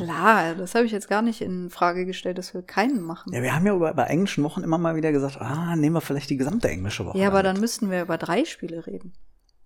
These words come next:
Speaker 2: Okay, dann machen wir nächste Woche einen.
Speaker 1: Ja.
Speaker 2: Und dann D-F-B-Pokal in Stuttgart. Das ist eigentlich ein klarer Sieg, oder?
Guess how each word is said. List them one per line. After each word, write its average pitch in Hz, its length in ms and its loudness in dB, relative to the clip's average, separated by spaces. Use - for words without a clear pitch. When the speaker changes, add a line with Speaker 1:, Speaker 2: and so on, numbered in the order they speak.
Speaker 2:
Okay, 113 400 -4
dann 165 380 0
machen 139 180 4
wir 110 80 4
nächste 95 240 -6
Woche - 220 -8
einen. - 140 -8
Speaker 1:
Ja. 247 120 2
Speaker 2:
Und 123 160 4
dann 156 260 2
D-F-B-Pokal 175 680 2
in 131 120 6
Stuttgart. 202 440 0
Das 117 80 -10
ist 98 60 -4
eigentlich 104 200 -2
ein 127 220 0
klarer 123 320 4
Sieg, 98 160 0
oder? 139 380 0